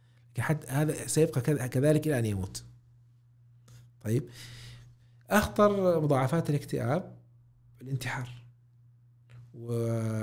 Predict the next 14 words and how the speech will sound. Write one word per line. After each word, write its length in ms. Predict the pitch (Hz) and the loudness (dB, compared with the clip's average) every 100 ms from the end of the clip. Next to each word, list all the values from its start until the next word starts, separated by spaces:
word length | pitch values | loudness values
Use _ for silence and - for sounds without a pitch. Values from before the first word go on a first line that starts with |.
| 107 | -4
والم-، 580 | 113 107 110 113 123 - | -4 -2 0 0 0 0
والانتحار، 880 | 123 123 123 123 170 180 185 180 | 2 2 2 0 2 4 4 2
يعني، 180 | 139 127 | 0 0
قد 160 | 123 127 | 0 2
يمثل 360 | 131 165 170 | 4 4 4
نسبة 320 | 151 165 156 151 | 2 2 4 4
إلى، 280 | 151 151 | 6 4
تصل 240 | 151 151 151 | 2 2 2
إلى 80 | 135 | 2
خمستاشر 560 | 143 131 - 180 185 | 2 0 0 0 -2
في 80 | - | -2
المية 240 | 147 151 | 2 4
من 140 | 123 113 | 2 0
المكتئبين. 600 | 110 104 - 117 104 | -2 -6 -6 -6 -6